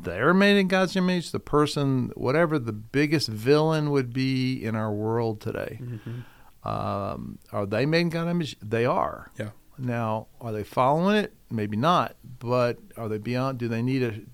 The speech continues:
Speaker 1: Do they deserve a shot at redemption? I think absolutely they do. So there's a big thing about everybody's of great value and everybody's of great worth.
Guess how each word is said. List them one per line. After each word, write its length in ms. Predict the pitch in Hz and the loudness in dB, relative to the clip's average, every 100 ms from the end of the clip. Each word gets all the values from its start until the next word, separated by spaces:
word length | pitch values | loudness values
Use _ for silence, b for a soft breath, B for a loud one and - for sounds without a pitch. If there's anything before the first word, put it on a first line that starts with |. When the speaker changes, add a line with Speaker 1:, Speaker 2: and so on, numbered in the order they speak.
| - - 113 | -20 -18 -4
Speaker 1:
Do 120 | 120 | 0
they 140 | 123 | 2
deserve 460 | 120 110 113 143 143 | 2 2 2 4 4
a 40 | |
shot 300 | 127 - 127 | 0 0 0
at 60 | 117 | 0
redemption? 600 | 117 104 107 110 - 107 | -2 -2 -2 -2 -4 -6
I 80 | 104 | -8
think 280 | - 101 - | -10 -14 -10
absolutely 760 | 98 - - 101 101 92 92 | -10 -10 -8 -6 -6 -4 -4
they 200 | 90 92 | -2 -2
do. 260 | 95 90 82 | 0 -2 -2
So 220 | - 113 | 0 0
there's 240 | 113 123 | 2 0
a 60 | 107 | -2
big 340 | 104 151 165 - | -2 0 0 0
thing 240 | 143 135 | 0 0
about 300 | 117 107 - | 2 0 0
everybody's 540 | - 127 135 120 120 104 | -2 0 2 2 0 -2
of 100 | 101 | -6
great 260 | 104 107 107 | -4 -4 -2
value 340 | 104 104 104 | -2 0 -2
and 100 | 101 | -4
everybody's 360 | 104 98 95 92 | -4 -2 -4 -6
of 100 | - | -10
great 220 | 87 - | -10 -10
worth. 260 | - - | -10 -12